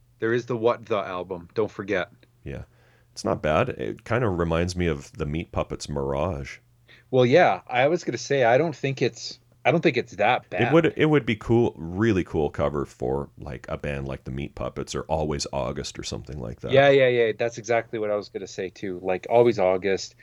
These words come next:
Speaker 1: would, would maybe fit the art, 'cause it is a, it has a total psychedelic vibe. That,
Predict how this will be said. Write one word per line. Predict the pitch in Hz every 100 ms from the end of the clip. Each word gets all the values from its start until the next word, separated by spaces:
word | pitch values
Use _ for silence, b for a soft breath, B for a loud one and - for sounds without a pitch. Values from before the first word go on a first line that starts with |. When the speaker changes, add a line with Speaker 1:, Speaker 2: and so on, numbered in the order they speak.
| b b b -
Speaker 1:
would, | 107 98 92 101 -
would | 107 98
maybe | 110 107 101
fit | - 113 -
the | 101
art, | 98
'cause | - 127
it | 143
is | 151 131
a, | 127 _ - 123
it | 120
has | 127 131
a | 120
total | 127 127 120
psychedelic | 110 120 117 101 95 92 - -
vibe. | 87 80 - _ _ _ _ _
That, | - 107 98